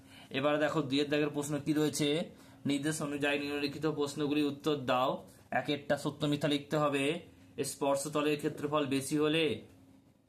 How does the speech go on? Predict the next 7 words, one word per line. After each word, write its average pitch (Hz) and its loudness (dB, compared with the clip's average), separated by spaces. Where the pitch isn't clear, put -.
ঘর্ষণ 139 10
বল 139 6
বৃদ্ধি 135 -2
পায়, 147 2
এটা 131 0
হবে 139 2
মিথ্যা। 147 0